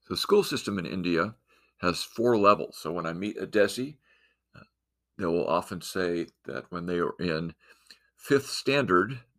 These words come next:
they were in such and such a school. And so the levels are lower primary, which is about ages six to ten, upper primary, which is eleven and twelve, uh,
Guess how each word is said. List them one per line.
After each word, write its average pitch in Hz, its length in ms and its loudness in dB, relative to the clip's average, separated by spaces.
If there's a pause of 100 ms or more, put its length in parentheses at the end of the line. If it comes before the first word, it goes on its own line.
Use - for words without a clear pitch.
they 87 440 -2 (880)
were 90 240 -4
in 85 200 -4
such - 260 -2
and 85 100 -10
such 85 240 -6
a 76 40 -14
school. - 560 -6 (120)
And 78 140 -14
so 80 320 -2 (600)
the 85 260 0
levels 101 440 6
are 85 220 0
lower 107 340 6
primary, 92 600 2
which 95 240 -12
is 78 160 -10 (500)
about 82 260 -4
ages 87 300 -2
six - 240 -6
to - 100 -8
ten, 87 400 -4
upper 131 240 2
primary, 78 600 -2 (520)
which - 220 -16
is 80 100 -10
eleven 87 320 2
and 82 140 -8
twelve, 90 540 -2 (1120)
uh, - 60 -16